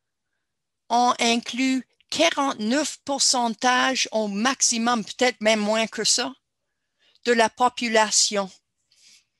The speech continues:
Mais lorsqu'on commence à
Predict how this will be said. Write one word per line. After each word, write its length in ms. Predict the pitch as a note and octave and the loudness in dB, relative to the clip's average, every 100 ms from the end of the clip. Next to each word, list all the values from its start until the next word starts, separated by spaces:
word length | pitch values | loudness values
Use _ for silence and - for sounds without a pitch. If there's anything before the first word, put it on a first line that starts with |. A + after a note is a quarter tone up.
| _ _ _ _ _ _ _ _ _ - | _ _ _ _ _ _ _ _ _ -6
Mais 200 | G#3+ G#3+ | -2 -2
lorsqu'on 840 | G#3+ B3+ D#4+ - - C4+ B3 A3 | -2 -2 -2 0 -2 0 -2 -4
commence 720 | - A3 G#3 A#3 C#4 B3+ - - | -4 -2 -2 -2 -2 0 0 -2
à 280 | G3+ G3+ F3+ | -6 -4 -4